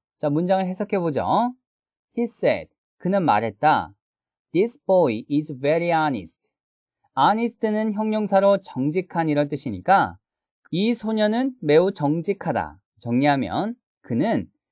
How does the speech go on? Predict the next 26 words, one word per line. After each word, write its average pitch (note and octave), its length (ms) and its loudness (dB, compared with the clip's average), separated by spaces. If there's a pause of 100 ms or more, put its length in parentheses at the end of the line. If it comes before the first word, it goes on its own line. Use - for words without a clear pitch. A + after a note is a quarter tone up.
(140)
이 G3 200 -2
소년은 G3+ 720 -2
매우 C#3+ 280 2
정직하다라고 D#3+ 880 -2
말했다. A#2 680 -4
이런 D#3 200 -2
뜻이 - 160 -16
되겠습니다. C3 800 0 (800)
자, F#3 160 8
여기서 G3+ 380 6
he B3+ 180 -2
said는 G#3+ 580 0
전달문이죠. D#3 1040 0 (400)
그리고 G3+ 340 4
this G#3 340 -2
boy F#3+ 300 2
is F#3 120 -2
very F3+ 380 2
honest. D#3 560 0 (220)
이것은 E3 420 0
피전달문이 F3+ 720 0
되고 D3 500 2 (180)
said는 E3+ 520 0
전달 D3 340 -2
동사가 C#3 380 -4
되겠습니다. A2+ 600 -6